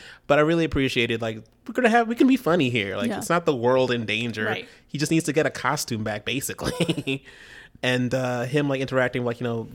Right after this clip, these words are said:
Speaker 1: with the larpers in the
Speaker 2: Mm-hmm.
Speaker 1: park was, uh, a ton of
Speaker 2: It was
Speaker 1: fun.
Speaker 2: funny, yeah.
Speaker 1: Like, we know, like, come on, man, we know who you are. You're a goddamn Avenger. Just, like, play along, <laughs> like, lose to me in this fight. Like, which was really, it was really cute. It was
Speaker 2: Yeah.
Speaker 1: really fun.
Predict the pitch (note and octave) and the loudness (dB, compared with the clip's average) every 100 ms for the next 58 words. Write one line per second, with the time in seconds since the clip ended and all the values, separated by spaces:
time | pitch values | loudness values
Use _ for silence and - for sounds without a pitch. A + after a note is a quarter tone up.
0 | - A2 A2+ A2 G#2+ A2+ B2 - B2+ A#2+ | -12 -10 -8 -8 -6 0 0 2 0 0
1 | A#2 B3 B3 - - E4+ - - D#4+ D4 | 0 2 2 0 -6 -8 -12 -16 -14 -14
2 | D4 C#4+ - B3 C#4 A3+ F#3 B2 G3 G3+ | -4 -2 2 2 2 2 0 -2 -6 -10
3 | F#3 F#3+ - E3 D#3 D#3 F3+ G#3 F#3 D3+ | -10 -10 -2 0 0 0 2 6 6 4
4 | - F3+ F3 D3+ A2+ A2 G#2+ F3+ D#3+ B2 | -2 -4 -2 -2 -2 -4 0 2 4 2
5 | A#2 A2 A2+ A#2+ C#3 A#2 D#3 D#3+ D#3+ A#2 | -2 -2 -2 0 -2 -2 -4 -2 -2 0
6 | B2+ C3+ A2 D#3 - F3 - - _ - | 0 -2 -4 -6 -6 -6 -10 -20 _ -6
7 | G3 F#3+ G3+ F#3+ F#3 E3+ D3 C3 D3+ A3 | -2 2 4 4 6 6 4 4 4 4
8 | - D#3 A2+ G#2+ B2 C#3 - E3+ F3 G#2+ | 4 2 2 2 2 0 0 0 0 -2
9 | A#2+ A#2+ - - - G3+ G#3+ A3+ A#3 A3+ | -4 -6 -10 -20 0 2 4 2 2 4
10 | G#3+ G#3+ G3 G3 D#3 - C#3+ C#3 B2 A#2 | 6 6 4 4 2 2 -2 0 -2 -2
11 | A2+ A#2 | -4 -6